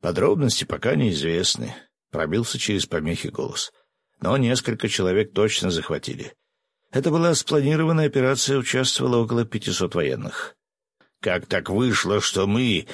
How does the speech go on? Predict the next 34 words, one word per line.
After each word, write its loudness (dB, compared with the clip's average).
ничего 0
не 2
знали 2
о 2
такой 2
масштабной 0
операции?» -6
«Не -2
могу 2
знать, -2
сука». -4
Мужчина 0
ударил 0
кулаком -2
по -4
столу. -6
«Ладно, 2
скоро 2
я 2
с 0
вами 0
свяжусь». -2
Он -2
вырубил 0
радиостанцию -2
и -10
тут -4
же -4
схватил -2
трубку -4
синего 0
телефона 0
внутренней 0
связи. -4